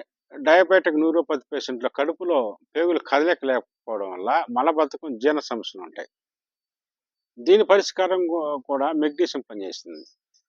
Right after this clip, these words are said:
కేవలం ఫైబర్ మాత్రమే తీసుకుంటే ఆహారం జీర్ణం కాదు. ఫైబర్‌తో పాటు మెగ్నీషియం కూడా మెడిసిన్‌లో ఉంటేనే మధుమేహం పేషెంట్ తీసుకున్న ఆహారము జీర్ణమవుతుంది. వాహిని మీడియాలో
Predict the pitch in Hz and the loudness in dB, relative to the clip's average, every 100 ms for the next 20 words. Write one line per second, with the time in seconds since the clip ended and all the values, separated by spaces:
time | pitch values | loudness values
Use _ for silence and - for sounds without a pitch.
0 | _ _ _ _ _ - 151 196 214 196 | _ _ _ _ _ 0 4 6 6 4
1 | 214 226 - _ _ _ _ _ 139 180 | 2 -4 -14 _ _ _ _ _ 0 2
2 | 202 208 185 180 196 190 208 175 180 156 | 4 4 6 4 4 0 -2 0 0 -2
3 | - 151 170 160 151 156 143 113 131 127 | -6 -4 2 4 6 4 0 -2 -2 -2
4 | 104 - 117 - _ _ _ - 151 185 | -6 -12 -18 -20 _ _ _ -2 0 2
5 | 190 - 170 - 135 127 147 147 156 208 | 0 -2 -10 -4 -6 -2 -2 -2 0 -2
6 | - 190 175 165 123 156 160 _ _ _ | 0 0 0 2 4 2 -2 _ _ _
7 | _ 123 156 151 185 175 151 143 156 139 | _ -6 -4 0 2 4 2 0 -2 -2
8 | 156 349 _ _ _ _ _ _ _ _ | -4 -8 _ _ _ _ _ _ _ _
9 | _ 127 156 196 185 185 - 156 160 135 | _ -2 4 6 6 2 0 -2 -2 -8
10 | 131 156 143 143 127 123 147 143 139 113 | -4 -2 -2 0 4 6 6 6 2 0
11 | 139 185 _ _ _ _ 117 107 175 170 | -8 -12 _ _ _ _ _ 2 4 4
12 | 135 107 - 80 _ _ _ _ _ _ | 0 -2 -10 -20 _ _ _ _ _ _
13 | _ _ _ _ _ - _ - _ _ | _ _ _ _ _ -20 _ -20 _ _
14 | _ 127 190 226 220 202 196 185 165 185 | _ 4 4 4 2 4 4 6 6 4